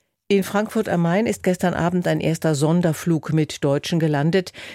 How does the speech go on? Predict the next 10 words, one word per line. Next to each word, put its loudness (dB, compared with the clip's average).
die 0
Israel 0
aufgrund 0
des -2
Luftkriegs -2
mit 0
dem -2
Iran 0
verlassen 0
haben. -4